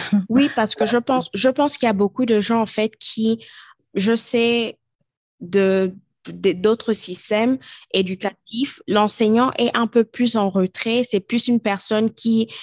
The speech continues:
Speaker 2: est une figure d'autorité, donc elle n'est pas
Speaker 1: Exactement.
Speaker 2: facilement
Speaker 1: <laughs>
Speaker 2: accessible.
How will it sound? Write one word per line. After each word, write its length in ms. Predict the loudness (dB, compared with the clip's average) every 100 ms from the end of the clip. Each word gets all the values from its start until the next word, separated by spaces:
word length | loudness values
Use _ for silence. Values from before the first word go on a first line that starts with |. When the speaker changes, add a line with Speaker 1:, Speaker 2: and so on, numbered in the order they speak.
| -14 0
Speaker 2:
est 80 |
une 100 | 2
figure 420 | 2 -2 0 2 4
d'autorité, 680 | 2 2 0 0 -2 0 2
donc 260 | 0 -2 -4
elle 140 | 0
n'est 140 | 2 0 0
pas 120 | 0
Speaker 1:
Exactement. 560 | 0 0 -4 -4 -2 0
Speaker 2:
facilement 540 | 0 -2 0 2 2 0
Speaker 1:
<laughs> 60 | -2
Speaker 2:
accessible. 800 | -6 -4 -4 -4 -4 0 0